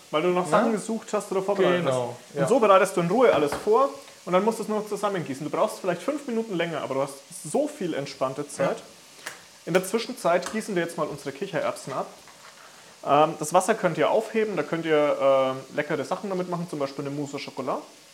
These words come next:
Speaker 1: Ähm, da
Speaker 2: Mit
Speaker 1: gibt's
Speaker 2: Ä-, Erbsenwasser.
Speaker 1: Ja, schmeckt man nicht. Das nennt sich Aquafaba. Äh, googelt einfach mal.
Speaker 2: Wir
Speaker 1: Da
Speaker 2: können's,
Speaker 1: gibt's
Speaker 2: äh, du schickst mir den Link, ich verlinke den mit unten rein. Das würde mich echt interessieren.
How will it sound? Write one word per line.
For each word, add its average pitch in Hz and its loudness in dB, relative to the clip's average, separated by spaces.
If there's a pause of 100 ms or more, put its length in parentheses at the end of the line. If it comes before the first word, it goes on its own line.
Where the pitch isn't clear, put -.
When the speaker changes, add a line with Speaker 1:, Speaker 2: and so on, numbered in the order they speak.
(1000)
Speaker 1:
Ähm, - -6
da 151 4 (300)
Speaker 2:
Mit 139 2
Speaker 1:
gibt's 165 0
Speaker 2:
Ä-, - -6
Erbsenwasser. 131 0 (200)
Speaker 1:
Ja, 175 6 (200)
schmeckt 180 0
man 156 2
nicht. 147 -2
Das 147 -4
nennt 180 0
sich 175 -2
Aquafaba. 196 4 (480)
Äh, 175 10 (380)
googelt 262 4
einfach 220 6
mal. 220 8 (680)
Speaker 2:
Wir 143 -4
Speaker 1:
Da 170 4
Speaker 2:
können's, 208 4
Speaker 1:
gibt's - 2 (280)
Speaker 2:
äh, 156 -4
du 160 -6
schickst - -4
mir 214 0
den 190 -2
Link, 214 2
ich 226 -4
verlinke 208 0
den 190 -4
mit 180 -6
unten 175 -2 (140)
rein. 156 0 (200)
Das - -12
würde 165 -6
mich - -2
echt - -16
interessieren. 160 -12